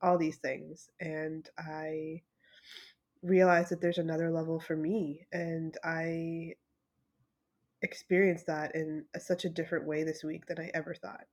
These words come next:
It's crazy because you go to the event thinking one reason, and then you realize it's a totally different reason once you, once you actually get there.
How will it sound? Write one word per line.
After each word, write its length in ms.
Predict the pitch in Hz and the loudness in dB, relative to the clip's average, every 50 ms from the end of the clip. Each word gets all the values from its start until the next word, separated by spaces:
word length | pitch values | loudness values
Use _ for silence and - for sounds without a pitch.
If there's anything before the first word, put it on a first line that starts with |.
| _ _ _ _ _ - - - - - _ _ _ _ _ _ _ _ _ - | _ _ _ _ _ -20 -20 -20 -20 -20 _ _ _ _ _ _ _ _ _ -2
It's 140 | 202 196 - | 0 2 4
crazy 320 | - 180 196 196 202 202 | 6 6 6 6 6 4
because 380 | 180 170 165 - 196 180 175 175 | 2 2 0 0 0 0 0 0
you 80 | 170 | -2
go 300 | 165 - 185 180 185 190 | 4 8 10 10 10 10
to 140 | 190 190 185 | 8 4 0
the 120 | 175 175 165 | 0 0 2
event 320 | 160 160 160 160 151 - | 2 2 2 0 0 0
thinking 540 | - 160 156 160 - 160 156 156 151 151 156 | -2 -4 -4 -2 -2 -2 -2 -2 -2 -2 0
one 160 | 165 170 165 | 2 2 2
reason, 560 | 160 156 156 156 156 160 151 - 160 165 170 - - _ _ _ - - - - - - - _ _ - | 2 2 0 0 0 -2 -4 -6 -6 -8 -10 -12 -14 _ _ _ -20 -20 -20 -20 -20 -20 -20 _ _ 0
and 240 | 190 185 175 170 175 | 2 4 4 4 4
then 400 | 170 165 165 165 165 165 165 165 | 4 4 2 2 0 0 0 2
you 140 | 180 180 | 2 4
realize 280 | 170 170 160 160 175 180 | 4 4 4 4 2 0
it's 120 | 180 - | -4 -6
a 40 | 180 | -6
totally 280 | 160 - 175 165 160 156 | -2 0 2 2 2 2
different 320 | 160 160 156 - 147 147 | 0 0 -2 -2 -2 -2
reason 420 | 147 151 151 151 156 147 151 151 151 | -2 -4 -4 -4 -4 -6 -6 -6 -6
once 300 | - 156 156 156 151 - | -6 -6 -6 -6 -6 -8
you, 100 | 165 151 - - | -10 -10 -10 -8
once 280 | 170 185 170 160 - | -6 -6 -6 -6 -2
you 120 | 170 160 151 | 0 0 0
actually 400 | 151 151 - - - 151 147 143 | 0 0 -4 -6 -6 -6 -6 -6
get 240 | - 156 151 151 - | -6 -6 -8 -8 -8
there. 280 | - - - - - | -10 -8 -8 -8 -8